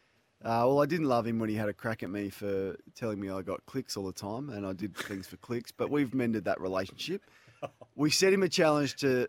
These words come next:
Speaker 1: write us a new theme for Fireball Friday. He has done that.
Speaker 2: Has he?
Speaker 1: Uh, we will give you a sample of that, and then we'll decide whether it is good enough to overtake Pitbull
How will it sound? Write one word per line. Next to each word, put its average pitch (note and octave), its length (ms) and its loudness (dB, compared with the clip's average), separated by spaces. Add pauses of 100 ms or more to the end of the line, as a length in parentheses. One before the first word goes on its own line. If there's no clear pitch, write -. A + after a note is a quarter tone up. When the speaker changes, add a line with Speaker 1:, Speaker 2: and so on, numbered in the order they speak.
Speaker 1:
write C#3 400 4
us C3 200 0
a B2 60 -2
new A#2+ 220 2
theme A#2 420 0
for G2+ 140 -10
Fireball G2+ 440 0
Friday. G2 480 0
He E3 180 2
has D#3+ 180 2
done A#2+ 220 0
that. A2+ 240 -2 (140)
Speaker 2:
Has D#3 140 -6
he? - 180 -6
Speaker 1:
Uh, G#2 260 0 (100)
we B2 180 2
will A#2+ 120 4
give C#3 180 2
you D#3 160 4
a A#2+ 40 4
sample A#2+ 460 0
of G2+ 120 -4
that, G#2 200 2
and A2+ 100 -2
then C3+ 140 0
we'll C3 140 2
decide G#2+ 440 0
whether G#2 280 0
it G#2 160 -4
is G2 160 -4
good B2 180 0
enough A#2 460 -4 (720)
to - 120 -4
overtake G#2+ 600 0
Pitbull D#3 460 2